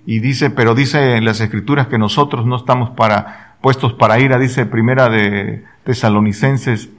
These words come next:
cinco nueve, debe, debe ser, "Porque no nos ha puesto Dios para ira, sino para alcanzar por nuestro Señor Jesucristo".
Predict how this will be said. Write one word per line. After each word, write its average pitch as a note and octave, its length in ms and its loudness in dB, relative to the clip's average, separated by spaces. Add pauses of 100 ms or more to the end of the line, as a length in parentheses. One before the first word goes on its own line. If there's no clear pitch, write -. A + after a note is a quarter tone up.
(180)
cinco A#2 680 0
nueve, B2 500 2 (600)
debe, A#2+ 440 -2
debe A#2 260 -2
ser, C3+ 440 -2 (460)
"Porque B2+ 260 2
no D3+ 100 6
nos F3 220 4
ha E3+ 140 0
puesto F3+ 300 2
Dios E3 220 4
para C#3 280 2
ira, E3 200 2
sino C3 300 0
para B2+ 160 4
alcanzar B2 640 0 (360)
por B2 200 0
nuestro B2 320 0
Señor C#3 360 -2
Jesucristo". B2 880 -8